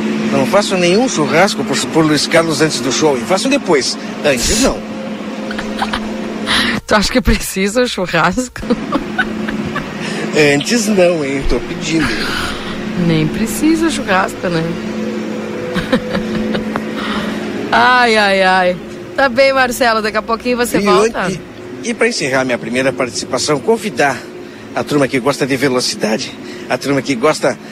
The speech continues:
Speaker 1: de adrenalina, acompanhar nesse final de semana aquilo que acontece lá no Autódromo Eduardo Prudêncio. Bom dia, tudo bom?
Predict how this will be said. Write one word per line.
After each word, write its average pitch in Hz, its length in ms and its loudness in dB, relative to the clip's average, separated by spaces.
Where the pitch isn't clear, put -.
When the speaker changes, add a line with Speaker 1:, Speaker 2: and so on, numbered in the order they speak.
Speaker 1:
de 135 300 2
adrenalina, 135 840 2
acompanhar 160 640 2
nesse 135 240 -2
final 147 260 0
de 127 60 -6
semana 147 480 2
aquilo 156 340 0
que 170 120 4
acontece 156 640 2
lá 165 260 4
no 165 720 4
Autódromo 165 720 2
Eduardo 165 560 4
Prudêncio. 160 400 0
Bom 196 180 2
dia, 214 240 2
tudo 180 280 0
bom? 185 260 2